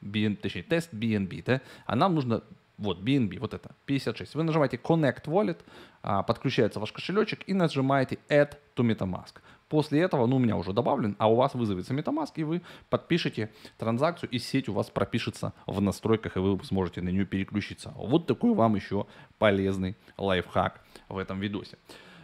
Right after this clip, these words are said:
А, значит, не забывайте, что блогер, а, токен можно получать бесплатно в боте. Это тоже важно. И давайте ещё глянем, а, немножко пробежимся по сайту. Значит, дорожная карта. То есть листинг на Pancake уже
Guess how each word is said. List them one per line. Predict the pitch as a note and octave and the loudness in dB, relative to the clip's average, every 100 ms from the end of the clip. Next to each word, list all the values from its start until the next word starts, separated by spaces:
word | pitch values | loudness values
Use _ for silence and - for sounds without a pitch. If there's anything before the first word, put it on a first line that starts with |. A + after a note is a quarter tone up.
| - | -4
А, | G#2+ G#2+ G#2 G#2 G#2+ | 2 4 4 4 2
значит, | G#2+ A2+ - - _ _ - | 0 -4 -8 -12 _ _ 2
не | C#3+ | 4
забывайте, | C#3+ D#3 D3 F#2+ - | 4 6 8 6 4
что | F2 - F#2 - | -8 -10 -12 -10
блогер, | G2 G#2 F#2+ F2+ - _ | -2 0 2 -2 -6 _
а, | - - | -12 -6
токен | G#2 F#2 | -4 0
можно | G2 F2 | 0 0
получать | - F#2+ G2+ E2 | -2 -2 -2 -4
бесплатно | E2+ - G2+ F2 - A#2 _ | -4 -4 -4 -4 -10 -16 _
в | F#2+ G2 F2 - _ _ | -8 -4 -4 -8 _ _
боте. | G2 G2+ F2+ A#2 C3 - _ - | -8 -4 -2 -2 -6 -8 _ -12
Это | F#2+ F#2+ | -8 -6
тоже | - F2 | -6 -4
важно. | F#2 A2+ D3 C3 - | 0 0 0 -4 -4
И | |
давайте | D3+ C#3 C#3 | 0 2 2
ещё | A2+ G#2 | -2 -2
глянем, | G#2+ G#2+ G2+ F2+ - | 2 2 2 -2 -6
а, | F#2 F2 F2 | -4 -2 -2
немножко | F2 F#2 F2+ - | -4 -4 -4 -8
пробежимся | - F2 G#2 G2 - | -8 -4 -4 -6 -10
по | F#2+ F2+ | -12 -6
сайту. | - B2+ C3 G#2 - - | 0 2 0 -4 -10 -14
Значит, | - - - | -10 -10 -8
дорожная | G#2+ B2 C#3 G2+ G2 F#2+ | 2 4 4 2 0 2
карта. | A2 F2 - | 2 2 -2
То | - | -12
есть | - C#3+ | -6 0
листинг | C#3 G2 F#2 | 0 0 -2
на | F#2+ | -2
Pancake | G#2 A2 G2 - | -2 -2 -4 -4
уже | G2+ F#2 | -4 -4